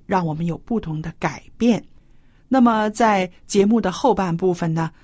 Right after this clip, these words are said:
我也会跟大家翻开圣经，我们会看到一个人物，这个人呐，他的名字叫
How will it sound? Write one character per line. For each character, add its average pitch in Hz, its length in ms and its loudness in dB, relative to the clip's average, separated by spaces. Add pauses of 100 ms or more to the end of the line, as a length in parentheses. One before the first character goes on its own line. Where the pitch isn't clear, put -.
(200)
我 226 160 4
也 220 200 4
会 254 280 2
跟 254 200 4
大 247 240 0
家 220 220 -2
翻 240 240 0
开 240 180 -2
圣 233 300 0
经， 240 340 2 (320)
我 226 120 4
们 262 280 6 (280)
会 233 180 0
看 220 240 0
到 196 140 -2
一 - 120 -6
个 180 140 -4
人 165 320 -4
物， 214 260 -2 (320)
这 233 140 0
个 185 100 0
人 165 240 -4
呐， 165 240 -2 (540)
他 208 160 -2
的 190 80 -2
名 175 180 -2
字 175 160 -6
叫 165 220 -6